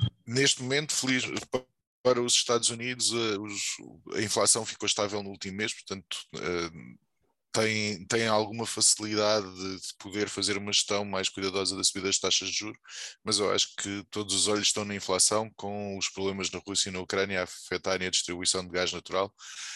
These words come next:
Embora isto seja positivo para os Estados Unidos, a Europa nunca importou tanto gás natural dos Estados Unidos como está a importar agora. É verdade que não houve, não, não é que tenha havido um, um aumento da produção, houve só uma redistribuição por parte dos Estados Unidos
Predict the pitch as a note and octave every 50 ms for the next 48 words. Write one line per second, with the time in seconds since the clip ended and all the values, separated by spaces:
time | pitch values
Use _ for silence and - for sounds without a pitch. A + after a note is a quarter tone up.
0 | - - - - F#2+ F#2 F#2+ G2+ G2 F#2+ G2+ G2 - - G#2 F#2+ F#2 F#2+ - -
1 | - G2 - - G2 F2+ - F#2 F2+ - - F#2 F2 - F2+ F2 F#2+ G2+ F#2 F2+
2 | F2+ F2+ F#2+ F#2+ - F#2 F2+ F#2 F#2+ F2 G2 F#2 D#2+ - - - F#2+ F#2 F2+ -
3 | G2 F#2 F2+ E2 E2+ F#2 F#2+ E2+ F2 F2 - - D#2+ F2+ F2 E2+ F#2 F2+ - -
4 | G2 F#2+ F#2 F#2 E2+ E2+ - - - F2+ E2+ D2+ E2+ E2 F2 F2+ D#2+ - - -
5 | F2 E2 - - F2+ F2 F2 E2+ E2+ D#2+ - - - E2 D#2+ E2 E2 F2+ G2+ G#2+
6 | - - _ _ _ _ _ _ _ _ _ _ _ - - _ _ - G2 G2
7 | E2+ F#2 F2+ G2 G2 F#2+ - - - - - G#2 G#2+ G#2+ F#2+ F#2+ F#2 F#2 F#2 F#2
8 | F#2+ F#2+ F#2+ F2 E2 E2 F2+ F#2 F#2 F#2 F#2 F2+ F2+ F#2 F2+ E2 E2 E2+ E2+ D#2+
9 | D#2+ D#2 D#2 D#2 D#2+ E2 E2 D#2+ D#2 E2 F2 F2+ G2 G#2 G#2 G2 - - - -
10 | - G#2 G#2 G2+ G2 F#2+ F#2+ - - G2 G2+ F#2+ E2+ F#2 F#2 F2+ F2+ F2+ F2 F#2
11 | F#2+ F#2+ F#2 G2 G2+ F#2+ F#2+ F2+ - - F#2+ - - G2 F#2 F2 F2+ F2+ - -
12 | F2+ F2+ F#2 F#2+ - - - - - - - F#2 F#2 E2 D#2+ F2 F2+ E2+ - F#2+
13 | F#2 E2+ - - - F#2 E2+ - - - - F#2+ F2 E2 F2 F2+ E2+ F2+ F#2 F2
14 | -